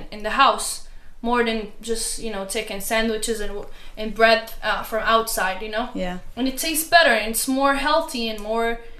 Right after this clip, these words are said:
Speaker 1: you know, because in Morocco, like, women are really, like, good cooking and good, uh, like, uh, you know, they, they do everything in the house. You're not gonna find just, like, 'cause women, they don't really work that much in Morocco.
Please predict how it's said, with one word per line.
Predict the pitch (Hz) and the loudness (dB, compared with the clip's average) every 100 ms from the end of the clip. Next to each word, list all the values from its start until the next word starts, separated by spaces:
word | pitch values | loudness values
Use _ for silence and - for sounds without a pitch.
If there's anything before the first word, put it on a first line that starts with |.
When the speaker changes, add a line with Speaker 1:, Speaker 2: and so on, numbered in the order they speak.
| - | -12
Speaker 1:
you | 240 | -10
know, | 202 | -8
because | 196 - 226 | -8 -4 -4
in | 277 359 | -2 4
Morocco, | 381 349 359 403 415 415 - - - - - - - - - | 6 6 6 4 4 2 -4 -12 -14 -12 -12 -12 -12 -14 -4
like, | 240 220 | -2 -2
women | 233 330 330 330 311 - | 2 2 4 4 2 0
are | 240 233 | 2 2
really, | 226 226 262 269 262 254 | 0 -2 0 0 0 0
like, | 226 208 202 - | -2 -2 -4 -10
good | 220 233 233 | 0 0 0
cooking | 247 240 226 226 | -6 -4 -4 -2
and | 208 202 196 196 | -4 -8 -10 -4
good, | 220 214 | -2 0
uh, | 220 208 196 - - - - - - - - - | 2 4 2 -2 -8 -10 -10 -10 -8 -6 -6 -4
like, | 208 208 202 | 0 0 0
uh, | 202 202 202 - - | -4 -6 -6 -8 -6
you | 240 | -2
know, | 214 | 0
they, | 214 214 208 | 2 2 2
they | 226 233 | -2 -2
do | 233 | 2
everything | 247 226 226 202 | 2 2 -2 -6
in | 202 | -6
the | |
house. | 196 165 - - - | -4 -4 -6 -6 -8
You're | 226 262 | -2 2
not | 302 | 2
gonna | 294 277 | 2 0
find | - 240 233 226 | 2 2 2 0
just, | 220 226 | -4 -2
like, | 202 202 - - - | -2 -2 -8 -10 -8
'cause | - 254 | -2 0
women, | 269 311 359 370 370 | 2 6 6 4 0
they | 294 | 0
don't | 302 311 | 2 2
really | 285 285 254 | 0 0 -2
work | 226 226 247 262 269 - | 0 0 2 0 -4 -6
that | 269 | -4
much | 294 302 320 | -2 -4 -4
in | 311 | 0
Morocco. | 320 330 349 349 | 0 0 -2 -6